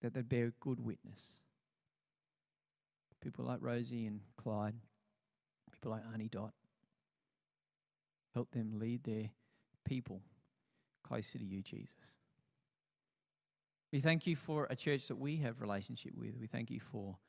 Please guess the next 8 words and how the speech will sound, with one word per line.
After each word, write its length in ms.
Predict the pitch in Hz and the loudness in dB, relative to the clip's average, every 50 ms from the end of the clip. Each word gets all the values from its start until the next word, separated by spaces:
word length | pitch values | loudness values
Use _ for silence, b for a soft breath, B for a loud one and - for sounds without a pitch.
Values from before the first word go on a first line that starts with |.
| b b b b b b b b b | b b b b b b b b b
the 60 | - 110 | 0 2
Aboriginal 340 | 107 123 131 127 120 120 | 2 2 2 2 2 0
Berean 600 | 113 113 120 117 113 117 120 120 120 117 120 123 123 - | -2 0 0 2 4 4 4 4 4 4 2 0 -4 -4
Christian 380 | - 139 135 - - - 104 | -2 -2 -2 -2 -2 -4 -4
Church 520 | - - - 117 113 - - - - - - _ _ _ _ _ _ _ _ _ _ _ _ _ - | -4 -4 -4 -6 -6 -6 -10 -14 -18 -18 -20 _ _ _ _ _ _ _ _ _ _ _ _ _ -2
and 120 | 110 117 117 | 2 2 2
its 160 | - - - | 2 -2 -6
service 580 | - - 135 123 123 123 131 117 - - - | -2 2 4 6 6 4 2 -2 -4 -8 -12